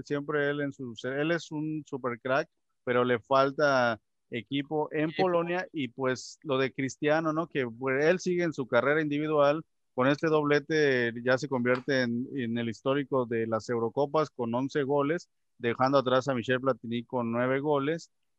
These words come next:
Speaker 1: Y, pues, él sigue rompiendo récords, ¿no? O sea, él está en su
Speaker 2: Sí.
Speaker 1: carrera, pues,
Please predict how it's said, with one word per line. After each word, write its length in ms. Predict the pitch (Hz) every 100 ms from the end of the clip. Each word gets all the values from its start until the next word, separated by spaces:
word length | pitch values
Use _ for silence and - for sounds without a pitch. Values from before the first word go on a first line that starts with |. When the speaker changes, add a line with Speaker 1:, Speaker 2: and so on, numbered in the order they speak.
| _
Speaker 1:
Y, 160 | 156 170
pues, 260 | 160 139 131
él 100 | 147
sigue 180 | 156
rompiendo 800 | 151 143 139 147 151 143 135 127
récords, 480 | 123 185 190 156 139
¿no? 160 | 151 175
O 40 |
sea, 180 | - 151
él 100 | 160
está 240 | 151 151
en 80 | 151
su 60 | 254
Speaker 2:
Sí. 140 | 269
Speaker 1:
carrera, 600 | 285 127 143 143 123 110 104 _ _ _ _ _
pues, 320 | 127 127 -